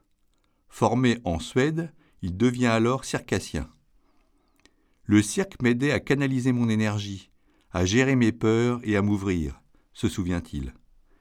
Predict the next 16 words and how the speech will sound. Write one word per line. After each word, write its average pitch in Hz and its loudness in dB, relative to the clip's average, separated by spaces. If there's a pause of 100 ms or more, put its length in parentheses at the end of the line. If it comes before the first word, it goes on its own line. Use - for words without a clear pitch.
(640)
Il 95 0
retourne 123 2
ensuite 131 -2
au - 0
Sénégal 110 0
en 82 -2
deux 110 2
mille 110 -2
dix 117 -12 (380)
et 98 0
crée 151 -4
sa - -4
propre - -4
école, 131 -2 (540)
Sen 135 2
Cirque, - -10